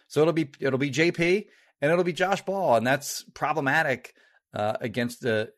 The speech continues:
uh, in, in, in, uh, you know, uh, in, potentially in the, their matchup against the Eagles week sixteen, 'cause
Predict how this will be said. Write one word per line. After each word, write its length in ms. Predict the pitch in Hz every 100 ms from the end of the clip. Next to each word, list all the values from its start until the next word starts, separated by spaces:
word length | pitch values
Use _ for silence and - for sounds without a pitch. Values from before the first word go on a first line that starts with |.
| _ -
uh, 100 | 123 -
in, 140 | 127 123
in, 220 | 135 135 - _ _
in, 260 | 139 117 110
uh, 60 | 117
you 80 | 117
know, 220 | 117 101
uh, 140 | - - -
in, 220 | 120 - -
potentially 580 | - 160 170 123 117 131
in 140 | 110
the, 300 | 104 101 101
their 380 | 90 107 98 95 -
matchup 240 | 117 107 110
against 220 | 107 104
the 120 | 117
Eagles 460 | 113 104 107 104 - _ _ _ -
week 180 | 113
sixteen, 720 | - 120 - - 104 110 117 - _ _ _ _ _
'cause 240 | - 101